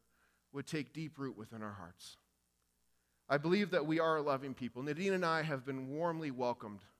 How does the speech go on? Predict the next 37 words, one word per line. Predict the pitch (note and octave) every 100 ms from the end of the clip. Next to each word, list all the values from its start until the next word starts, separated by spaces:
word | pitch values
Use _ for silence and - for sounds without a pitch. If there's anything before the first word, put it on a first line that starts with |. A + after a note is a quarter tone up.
| -
among | A2 A2 G#2 G2
you | F#2+ F2+
already, | E2 D#2+ E2 - _
and | B2+
I | C3
know | C#3 E3
love | D3 B2+ C3 A#2+
exists | A2+ A2 A#2 A2 -
in | A2
this | G2+ -
place. | - F2+ - - - _ _ _ _ _ _ _ _ _ _ _ _ _ _ _ -
And | C#3+
I | C#3
pray | - F3 F3+
that | D3+
that | D3 C#3+
will |
become | C#3+ C#3 D3 C3
a | A2+
defining | G2 G#2+ - C#3 C#3+ C#3 C3+ C3+ _
characteristic | - C3 A#2 C3 A#2+ - G2 - _ _ - _ -
when | A#2
people | - D3+ B2
think | - C3
of | A2
West | G#2 A2 -
Meadows. | F#2+ E2 E2 - - _ _ _
They | G2
think | - A2+
of | A2 F#2
love | F2 F2 - _ _ _ _ _ _ _ _ _ _
in | G2+
the | F#2+
days | G2 G2
that | G2
are | F#2 F#2
ahead. | F#2+ F2+